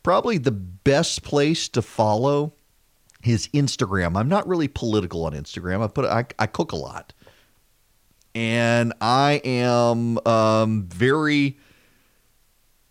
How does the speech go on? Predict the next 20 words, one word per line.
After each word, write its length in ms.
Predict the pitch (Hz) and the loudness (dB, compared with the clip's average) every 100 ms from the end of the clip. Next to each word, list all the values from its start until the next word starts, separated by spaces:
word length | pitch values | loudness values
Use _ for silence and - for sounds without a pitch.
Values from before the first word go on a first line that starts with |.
| _ | _
willing 500 | 143 131 156 139 120 | -2 2 4 4 2
to 180 | 113 120 | 2 2
interact 420 | 117 113 110 113 | 2 2 2 2
with 160 | 110 95 | 0 -2
people 300 | 110 98 92 | -4 -4 -2
on 100 | 90 | -2
Instagram, 480 | 87 - 92 95 101 | -2 -6 -4 -2 0
but 100 | 104 | 0
I 60 | |
don't 260 | 98 123 123 | 0 0 0
get 220 | 120 - | -2 -6
political 500 | - 101 95 92 110 | -6 -2 -2 -2 -2
in, 120 | 104 | -2
in 240 | - 104 92 | -2 -2 -2
most 340 | 92 104 - | -2 -2 -4
of 240 | 101 87 82 | -8 -8 -10
the 80 | |
pictures 460 | - 104 - 92 85 | -6 -6 -6 -8 -6
and 100 | 87 | -6
whatnot. 540 | 85 - 85 95 - | -6 -6 -6 -6 -6